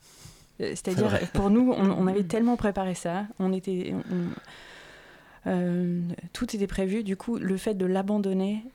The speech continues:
Speaker 1: euh, c'était un déchirement pour nous. Mais c'était un déchirement, euh, qu'on savait être, euh, nécessaire pour cette fameuse pièce juste qu'on vise à chaque fois et qui est toujours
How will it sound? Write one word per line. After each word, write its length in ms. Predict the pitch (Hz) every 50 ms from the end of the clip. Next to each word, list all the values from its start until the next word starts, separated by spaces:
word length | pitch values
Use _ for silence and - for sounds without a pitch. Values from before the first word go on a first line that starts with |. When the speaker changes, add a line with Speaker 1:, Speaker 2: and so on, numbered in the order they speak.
| - 220
Speaker 1:
euh, 100 | 208 190 190
c'était 520 | 175 - - 185 180 - 196 202 202 196 -
un 120 | - 175 170
déchirement 640 | 170 190 196 - - 190 185 175 180 180 185 202 202 - _ _
pour 180 | - - 170 170
nous. 240 | 170 175 202 240 262 - _ _ _ _ _
Mais 120 | - 180 175
c'était 240 | - 190 180 -
un 80 | 196 185
déchirement, 680 | 185 185 180 - - 185 180 185 190 196 196 190 - - _ -
euh, 160 | 175 170 170 170 -
qu'on 160 | - - 175
savait 560 | 165 - - 190 190 180 180 185 185 180 180 -
être, 340 | - - 165 - - - -
euh, 280 | 170 156 156 151 151 156 - - - - - - -
nécessaire 640 | 185 185 175 - 190 180 - - 151 160 185 - - - -
pour 360 | - - 220 226 220 208 - - - - -
cette 280 | - - 180 165 -
fameuse 360 | - - 180 170 175 175 -
pièce 240 | - - 185 170 160
juste 380 | 160 170 185 196 - - - -
qu'on 200 | - - 165 151
vise 320 | 151 160 175 180 180 175
à 60 | 151
chaque 240 | 147 - - 165 160
fois 340 | - - 175 170 165 165 160
et 60 | 151
qui 160 | 147 - -
est 40 | 151
toujours 540 | - - - 185 185 180 202 202 196 185 180